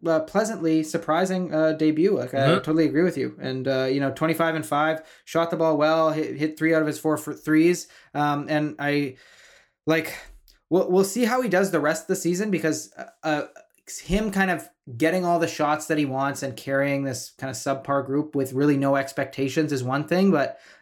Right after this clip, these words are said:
Speaker 1: it's for him, a-, and it has been, you know, th-, this was the case in Dallas. Like, how often is he actually gonna be on the floor? Like,
Speaker 2: Yeah.
Speaker 1: I think that's part of the story that he hasn't played until now. Like, he, <laughs> we can't just brush over that. Like, the, the trade deadline was,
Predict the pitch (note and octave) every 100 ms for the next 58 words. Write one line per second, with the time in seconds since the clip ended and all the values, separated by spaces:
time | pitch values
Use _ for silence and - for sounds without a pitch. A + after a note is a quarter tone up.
0 | - D3+ D3+ - - D#3+ B2 F3+ F#3 D3+
1 | D3 D#3 C#3+ C#3+ C#3 C3+ D#3 D3 C#3+ C#3
2 | C#3 C#3 C3 C#3 D3+ D3 C3 B2+ D3+ C#3+
3 | C3+ B2+ D3+ C3+ B2 C3 - _ _ -
4 | D#3+ F3+ F3+ E3+ C#3+ D3 D3 D3+ D#3+ D#3
5 | E3 C#3+ C3+ - E3+ C#3 D#3 A#2+ A2 G#2+
6 | G3+ G3 - _ F3 F3+ - F3 D#3+ D#3
7 | - F3 F3 D3 C#3+ C#3+ C3 D3 E3 D#3+
8 | - E3 D#3+ D3+ - D#3+ C#3+ C#3 D3 D#3+
9 | D#3 B2+ D3+ - - - D#3+ E3+ G3 F#3
10 | C#3+ F3 F3 D#3+ D#3 E3+ E3+ F#3 D#3 C#3+
11 | D3 D3 C#3+ C#3+ C3 E3+ E3+ E3 E3 D#3+
12 | D#3+ C#3+ A#2+